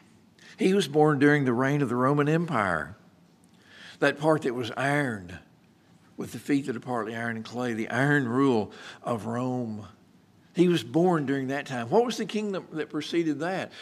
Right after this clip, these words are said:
It was the kingdom of Greece. And notice what Daniel said about that, "The kingdom that shall rule over all the earth." Did you know that Alexander the Great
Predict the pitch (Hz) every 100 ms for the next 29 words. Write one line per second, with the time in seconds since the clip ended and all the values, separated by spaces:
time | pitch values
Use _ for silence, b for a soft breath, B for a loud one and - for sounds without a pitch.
0 | B 165 147 131 - 165 156 135 107 B
1 | B B - 120 113 127 147 143 120 -
2 | - - - - _ _ _ _ _ -
3 | _ _ B B 165 160 196 226 - 180
4 | - B B 160 165 160 147 175 160 139
5 | 123 123 127 120 - 196 185 170 151 -
6 | - 135 123 139 160 180 165 147 120 117
7 | - 147 151 151 147 - 139 135 113 85
8 | 139 190 180 143 156 151 131 143 147 135
9 | 127 123 131 131 143